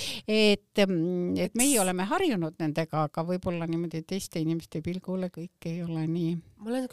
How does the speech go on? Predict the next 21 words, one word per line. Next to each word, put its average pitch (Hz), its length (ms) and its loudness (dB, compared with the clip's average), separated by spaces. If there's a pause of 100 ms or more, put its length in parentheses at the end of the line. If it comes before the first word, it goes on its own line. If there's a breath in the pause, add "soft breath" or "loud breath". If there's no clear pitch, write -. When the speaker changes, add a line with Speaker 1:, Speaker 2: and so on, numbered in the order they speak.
Speaker 2:
ma 233 120 -6
olen 247 100 -4
sinuga 214 160 -6
selles 220 220 -4
mõttes 180 260 -8
nagu 185 160 -4 (140)
nõus, 190 460 -2 (100)
et, - 420 -14
äh, 170 240 -12
kui 170 140 -12
me 175 80 -4
vaatame 175 460 -8 (100)
muid, 180 480 -6
ähm, 175 320 -14 (180)
kuidas - 240 -14
öelda 160 160 -12
siis, 165 220 -12
maailma 175 240 -8
telekanaleid 170 560 -12
ja 170 80 -10
neid 175 220 -8